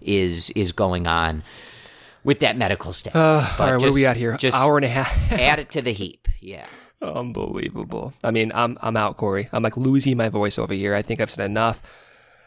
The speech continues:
Speaker 2: Next, next episode, let's change it up. Talk about the future, maybe some more positives. But
Speaker 1: Yeah,
Speaker 2: we
Speaker 1: we've
Speaker 2: got
Speaker 1: got
Speaker 2: it
Speaker 1: work
Speaker 2: out.
Speaker 1: to do.
Speaker 2: I feel a little bit better. It's a good therapy session
Speaker 1: Nah,
Speaker 2: for
Speaker 1: I
Speaker 2: me.
Speaker 1: feel a
Speaker 2: It's
Speaker 1: little worse.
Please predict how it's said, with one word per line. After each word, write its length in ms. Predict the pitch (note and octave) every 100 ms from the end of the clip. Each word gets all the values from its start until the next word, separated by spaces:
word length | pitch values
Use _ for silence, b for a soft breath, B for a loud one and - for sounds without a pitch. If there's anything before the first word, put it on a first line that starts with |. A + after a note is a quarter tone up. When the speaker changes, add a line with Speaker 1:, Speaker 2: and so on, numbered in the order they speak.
| b b b
Speaker 2:
Next, 400 | C#3 D3 - - C#3+
next 220 | C#3+ -
episode, 540 | C3+ C3+ - C#3 C3+
let's 240 | C3+ A#2+ -
change 340 | - C#3 B2+
it 60 | B2+
up. 220 | B2 A#2+
Talk 200 | C3 B2
about 180 | B2+ B2
the 80 | A#2+
future, 460 | B2 A#2 C3 B2
maybe 160 | A#2+ B2
some 100 | B2
more 120 | A#2+
positives. 600 | - G#2+ A2 A#2 A2 A2
But 140 | - A2+
Speaker 1:
Yeah, 60 |
Speaker 2:
we 60 | A#2
Speaker 1:
we've 40 | B2
Speaker 2:
got 180 | C3+ D3
Speaker 1:
got 60 |
Speaker 2:
it 20 | C#3
Speaker 1:
work 80 |
Speaker 2:
out. 160 | C3 C3
Speaker 1:
to 100 | G#2+
do. 100 | -
Speaker 2:
I 60 | B2
feel 220 | C#3+ C3+
a 0 |
little 380 | C#3 C#3 D3 D3+
bit 180 | D3+
better. 280 | C#3+ C#3 D#3+
It's 100 | E3+
a 40 | C#3
good 220 | C#3 -
therapy 300 | C3 C3+ C3+
session 320 | - B2+ C3
Speaker 1:
Nah, 80 | C#3
Speaker 2:
for 60 | C#3
Speaker 1:
I 120 | B2
Speaker 2:
me. 140 | A#2
Speaker 1:
feel 160 | D3 C#3
a 40 |
Speaker 2:
It's 60 | B2
Speaker 1:
little 260 | C3 B2 G2+
worse. 460 | F#2 B1 - -